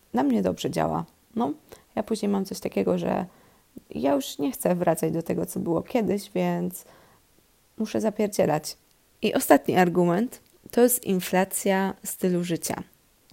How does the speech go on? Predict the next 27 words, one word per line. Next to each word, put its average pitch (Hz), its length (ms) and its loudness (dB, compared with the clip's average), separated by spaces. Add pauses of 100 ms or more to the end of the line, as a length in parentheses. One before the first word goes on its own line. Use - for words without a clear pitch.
(300)
Chodzi 185 220 -2
o 214 80 0
to, 233 220 0
że 175 360 -2 (640)
rzeczy, 202 300 -2
o 269 60 2
których - 320 -2
teraz 196 440 -2 (140)
marzycie, 185 580 -2 (520)
za 185 140 -2
kilka 226 340 -2
lat - 520 -2 (1080)
nie 202 100 0
będą 220 260 2
dla - 120 -2
was - 120 -6
takie - 220 -8
fajne. - 420 -8 (920)
Będą 214 240 2
dla 202 120 0
was 202 140 -4
codziennością, 196 720 -2 (520)
jeżeli 185 260 -2
będziecie 185 380 -2
się - 140 -2
rozwijać 190 540 2
oczywiście. - 600 -10